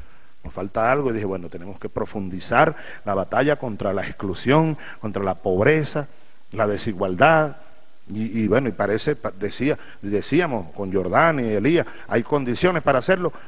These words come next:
vamos a lanzar, y esto va a profundizarse ahora en, en, en los próximos años, pues. Fíjate, el reparto equitativo de la riqueza y su justa distribución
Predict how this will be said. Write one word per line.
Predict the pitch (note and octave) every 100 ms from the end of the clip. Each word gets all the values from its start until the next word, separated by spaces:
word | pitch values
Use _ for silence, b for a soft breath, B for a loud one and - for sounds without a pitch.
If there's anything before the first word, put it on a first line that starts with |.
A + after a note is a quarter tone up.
| -
vamos | F#2 C#3+ C3+
a | A#2+
lanzar, | G#2 F#2 D#2
y | G#2+ A2+
esto | F#2 C3+
va | C3+
a | C#3
profundizarse | F#3 D3 A#2 G#2 F3+ G3+ D#3+
ahora | A#2+ A#2+ F#2+ b b b b -
en, | G#2
en, | F#2+ G2 F2+ F2+
en | F2
los | E2+
próximos | F2+ G#2 A#2+ B2 F3+
años, | F3+ A#2+
pues. | - - - - b b b b
Fíjate, | - G2+ - -
el | C3+
reparto | C#3 C#3 - F#3+ G3+
equitativo | F#3 C#3 A#2+ A2 - F#3+ F#3
de | D#3
la | B2+
riqueza | G#2+ G#2+ - D3 D#3 - D#3 D#3 - - - - - - - - - - - - B B B
y | D3 C3
su | B2+
justa | G#2+ D3+ D#3 F3+
distribución | D#3 C#3+ C3+ B2+ - B2 A2 A#2+ A#2